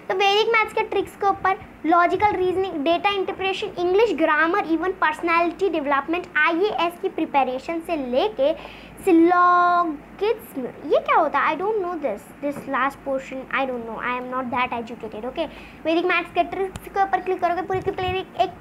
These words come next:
playlist खुल जाएगी, जैसे मेरी मैथ Magic की है, उसी तरह के, and जैसे देखिए यहाँ पे एक playlist खुल गई है, यहाँ पे इसमें जितने भी videos हैं उसके related आपको सब आ जाएगा।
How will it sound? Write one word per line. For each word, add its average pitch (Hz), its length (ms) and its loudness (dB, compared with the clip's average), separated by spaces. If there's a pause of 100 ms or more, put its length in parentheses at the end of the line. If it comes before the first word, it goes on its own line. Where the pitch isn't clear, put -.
(160)
playlist 427 380 4
खुल 349 140 -2
जाएगी, 240 380 -2 (460)
जैसे 254 200 -6
मेरी 277 200 -4
मैथ 247 220 -4
Magic 247 260 -8
की 294 140 -8
है, 226 280 -4 (1000)
उसी 415 200 4
तरह 370 180 4
के, 415 120 -2
and 415 520 2
जैसे 320 200 -2
देखिए 262 320 -2
यहाँ 294 220 -4
पे 320 100 -2
एक 359 60 -6
playlist 302 500 0
खुल 311 160 -8
गई 285 180 0
है, 370 140 -2
यहाँ 320 280 -2
पे - 120 -12
इसमें 339 340 -4
जितने 302 300 -4
भी 381 120 0
videos 349 360 -2
हैं 359 80 -4
उसके 330 280 -6
related 285 380 -4
आपको 277 240 -4
सब 247 260 -4
आ 185 60 -4
जाएगा। - 240 -14